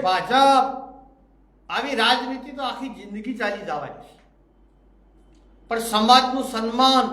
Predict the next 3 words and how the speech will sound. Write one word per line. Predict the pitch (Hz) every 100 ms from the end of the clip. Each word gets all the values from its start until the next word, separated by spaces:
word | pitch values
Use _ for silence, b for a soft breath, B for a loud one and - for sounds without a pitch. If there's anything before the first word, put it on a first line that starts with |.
| - -
સમાજનું | 185 214 247 226 226
અભિમાન, | 151 165 240 254 262 233 - - - - - _ _ _ _ _ _ _ _ _ _ _ _ _ _ _ _ _ _ _ _ _ _ _ _ _ _ - - - - - - - - - - -
સમાનની, | - 196 226 247 262 262 269